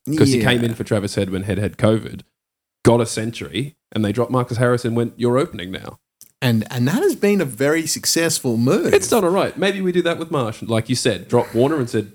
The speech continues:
Speaker 1: "Mitchell, you're opening now."
Speaker 2: Now,
Speaker 1: And
Speaker 2: deal with it.
Speaker 1: get some centuries.
Speaker 2: I mean, I, it, I feel in my heart of hearts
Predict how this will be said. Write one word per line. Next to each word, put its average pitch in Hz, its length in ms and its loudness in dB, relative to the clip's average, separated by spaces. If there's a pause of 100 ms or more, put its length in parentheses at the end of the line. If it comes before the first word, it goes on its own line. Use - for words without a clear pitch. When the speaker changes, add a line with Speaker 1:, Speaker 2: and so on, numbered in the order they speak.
Speaker 1:
"Mitchell, 180 420 0 (140)
you're 143 220 2
opening 107 340 -2
now." 90 160 -6
Speaker 2:
Now, 98 380 -2 (200)
Speaker 1:
And 131 120 6
Speaker 2:
deal 143 80 4
with 127 140 0
it. - 180 -10
Speaker 1:
get 135 160 4
some 151 140 -2
centuries. - 580 -6
Speaker 2:
I 156 140 2
mean, 156 420 0 (220)
I, 170 180 -8
it, 151 180 -4 (1160)
I 131 80 2
feel 151 880 0
in 127 140 -2
my 110 160 -2
heart 110 340 -4
of 104 100 -6
hearts 98 600 -8